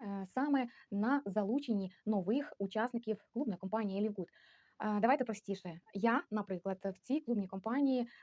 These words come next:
займаюся власним бізнесом, і він полягає в тому, що я створюю сама для себе, е, свою команду партнерів та команду споживачів. Моя сучасна нова професія — менеджер ком'юніті.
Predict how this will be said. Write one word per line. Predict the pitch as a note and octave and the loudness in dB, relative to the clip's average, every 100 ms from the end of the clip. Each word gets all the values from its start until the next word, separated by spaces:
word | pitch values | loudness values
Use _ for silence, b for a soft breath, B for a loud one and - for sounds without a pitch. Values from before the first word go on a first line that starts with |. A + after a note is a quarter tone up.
| - | -4
займаюся | G3 G#3 B3+ A#3+ | 0 2 0 0
власним | F#3+ A3 A#3 G3+ | -2 -2 0 0
бізнесом, | G3+ G#3+ F3+ E3+ E3+ | 2 2 0 -8 -6
і | A3 | 0
він | E4+ D#4+ | 0 0
полягає | F#3+ F#3+ C4+ G#3 | -2 2 2 2
в | |
тому, | G#3 D4+ A#3+ | 2 0 0
що | - | 0
я | G3+ B3+ | 2 2
створюю | D4+ A3 C4 A#3 | 2 0 2 2
сама | G#3 A#3+ G3+ F3 | 2 0 0 -2
для | G3 | -2
себе, | B3 D4 D#4 D4 B B B - | 0 0 0 -2 B B B -4
е, | G#3 G3+ | -2 0
свою | A3+ C#4 A3+ E4+ - | 4 4 4 2 -2
команду | - A3 A3 G3+ F#3 F3+ - | 2 2 4 0 -2 -4 -2
партнерів | A3 A3 A#3 D#4+ - | -2 2 2 0 -2
та | B3 D4+ - | -2 -2 -2
команду | G3 A#3 A3 G#3+ | 0 2 0 0
споживачів. | - A3 G#3+ A#3 G3 - b b | -2 -2 0 0 -4 -8 b b
Моя | A#3+ C#4 G#3+ E3 - | 4 6 4 -2 -6
сучасна | - A#3+ G3 G3+ | -4 -2 -2 0
нова | G3+ E3+ | 0 -2
професія — | G3+ G#3 D4+ F#4 C4+ A#3+ B B - | -4 0 0 2 2 2 B B 0
менеджер | A3 C4 G#3 | 2 4 2
ком'юніті. | - A3+ G#3+ F3+ D#3 | 0 0 2 -2 -6